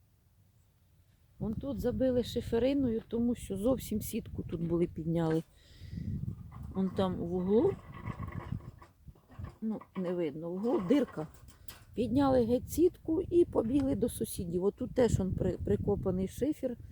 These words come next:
Вон, бачите, вже сітка як піднята. Це вони все підняли. Сітка була до землі, скобами була прикру-, ну, при-,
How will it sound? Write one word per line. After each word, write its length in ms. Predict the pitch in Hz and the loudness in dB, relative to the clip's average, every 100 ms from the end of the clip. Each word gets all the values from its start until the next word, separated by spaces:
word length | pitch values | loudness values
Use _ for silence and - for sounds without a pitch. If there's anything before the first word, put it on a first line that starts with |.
| - - | -6 -6
Вон, 200 | - 190 | -4 -2
бачите, 360 | 208 302 - 240 | 0 -2 -4 -4
вже 260 | 220 226 - _ _ _ - - 190 - - - | -2 -2 -4 _ _ _ -18 -8 -4 -4 -6 -10
сітка 380 | - 233 - | -4 -4 -4
як 140 | 180 - | -6 -6
піднята. 460 | 180 170 156 170 | -6 -4 -4 -6
Це 180 | - 294 | -4 0
вони 180 | 320 285 | 0 0
все 200 | 277 285 | -2 -4
підняли. 500 | - 247 262 214 175 - - - - | -4 2 2 2 0 -10 -20 -16 -10
Сітка 320 | - - 277 | -8 -6 -4
була 180 | 202 247 | -2 0
до 180 | 196 233 | 0 -2
землі, 440 | 214 226 240 302 - - - - | 0 0 0 -2 -8 -20 -20 -16
скобами 600 | - 233 233 247 240 226 | -4 -2 0 0 0 0
була 280 | 202 240 | -2 -2
прикру-, 460 | 233 226 - 247 233 | -2 -4 -4 -4 -4
ну, 320 | 196 214 233 180 | -2 -2 -2 -4
при-, 400 | 202 220 226 214 | -4 0 0 -2